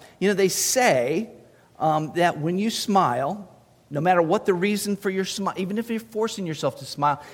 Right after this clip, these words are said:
that it triggers dopamine release in your brain. So you'll be at least somewhat happier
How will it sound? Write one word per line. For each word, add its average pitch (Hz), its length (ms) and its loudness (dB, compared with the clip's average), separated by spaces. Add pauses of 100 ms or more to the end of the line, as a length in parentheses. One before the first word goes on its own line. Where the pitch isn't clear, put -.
(180)
that 202 100 2
it 208 160 2
triggers 220 400 0
dopamine 190 600 2
release 135 360 -4
in 156 100 -4
your 165 100 -4
brain. 190 340 -4 (840)
So - 160 2
you'll 214 200 6
be 202 340 0 (460)
at 196 140 0
least 226 300 0
somewhat 240 500 4
happier 147 800 -4